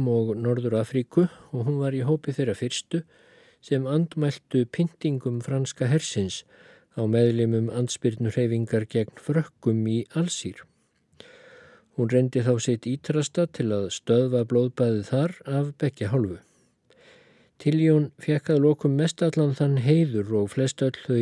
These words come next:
heiðursmerki sem frönskum þegn standa til boða,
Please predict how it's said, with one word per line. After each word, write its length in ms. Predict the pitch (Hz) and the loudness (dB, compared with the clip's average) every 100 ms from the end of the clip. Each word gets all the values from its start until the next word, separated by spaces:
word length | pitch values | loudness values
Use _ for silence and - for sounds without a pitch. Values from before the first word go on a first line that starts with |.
| 120 | 0
heiðursmerki 840 | 104 127 143 147 - 143 - - 185 | 2 2 2 0 0 -2 -2 -4 -4
sem 380 | 165 127 110 104 - | -2 -2 -2 -4 -10
frönskum 540 | 127 120 127 - 120 | -4 -2 -2 -4 -4
þegn 240 | 127 139 - _ | -2 -2 -6 _
standa 400 | - - 123 123 | -20 -6 -4 -4
til 180 | 117 120 | -6 -8
boða, 360 | 113 120 127 | 0 2 2